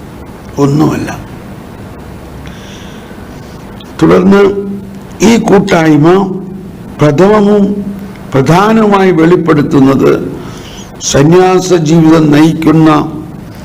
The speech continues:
സ്വന്തം സഹോദരങ്ങളെ സ്നേഹിക്കുന്നതിലാണ്.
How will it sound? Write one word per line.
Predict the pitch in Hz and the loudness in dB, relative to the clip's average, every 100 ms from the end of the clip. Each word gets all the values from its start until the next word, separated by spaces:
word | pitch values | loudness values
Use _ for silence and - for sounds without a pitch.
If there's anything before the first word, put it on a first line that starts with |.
| - - - - - - | -16 -16 -16 -14 -8 0
സ്വന്തം | 156 180 190 202 196 190 | 2 4 4 4 2 2
സഹോദരങ്ങളെ | 175 147 180 185 175 170 170 165 - | 2 4 4 4 4 4 4 4 2
സ്നേഹിക്കുന്നതിലാണ്. | - 151 170 160 165 147 131 120 - - | 2 4 4 4 2 2 2 0 -2 -4